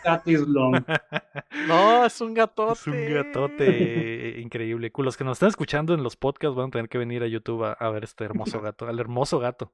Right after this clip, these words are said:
Speaker 2: del bárbaro.
Speaker 1: Bajo la, la camarita un poquito más para
Speaker 2: La
Speaker 1: que lo
Speaker 2: gat-,
Speaker 1: vean.
Speaker 2: la Cucam. <laughs> La
Speaker 1: Pero es que
Speaker 2: Cucam.
Speaker 3: La
Speaker 1: me
Speaker 3: Cucam.
Speaker 1: encanta que le acaricien y se derrite cuando lo acarician, entonces no se va a ver bien.
Speaker 2: Uf, uf.
Speaker 1: Pero,
Speaker 3: <laughs>
Speaker 1: ¿qué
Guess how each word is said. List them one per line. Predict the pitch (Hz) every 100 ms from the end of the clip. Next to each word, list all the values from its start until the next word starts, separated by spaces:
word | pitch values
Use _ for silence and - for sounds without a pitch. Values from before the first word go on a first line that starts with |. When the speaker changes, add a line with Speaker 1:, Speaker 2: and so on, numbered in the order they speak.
| _
Speaker 2:
del | 123 117 110
bárbaro. | 117 117 113 -
Speaker 1:
Bajo | 127 143
la, | 131 117 -
la | 123 117
camarita | 127 123 123
un | 131
poquito | 123 120 117
más | 113 -
para | 110
Speaker 2:
La | 117
Speaker 1:
que |
lo | 113
Speaker 2:
gat-, | -
Speaker 1:
vean. | -
Speaker 2:
la | 117
Cucam. | - 123 - 127 113 _ _ _ _
<laughs> | - - - - _
La | 156 190
Speaker 1:
Pero | 147 143
es | 143
que | 147
Speaker 2:
Cucam. | - 123 - 220
Speaker 3:
La |
Speaker 1:
me | - -
Speaker 3:
Cucam. | - 151 147 143 139
Speaker 1:
encanta | - 160 156 165 160
que | 151
le | 135
acaricien | 123 127 123 151
y | 147
se | - 120
derrite | 120 123 123 147
cuando | 127 117
lo | 110
acarician, | 107 117 - 156
entonces | 127 120 120 120
no | 190
se | 139
va | 120
a |
ver | 117 113
bien. | 117 107 _ -
Speaker 2:
Uf, | 127 - - - _ _ -
uf. | 123
Speaker 1:
Pero, | 151 151 147 143 143 139 -
Speaker 3:
<laughs> | -
Speaker 1:
¿qué | 170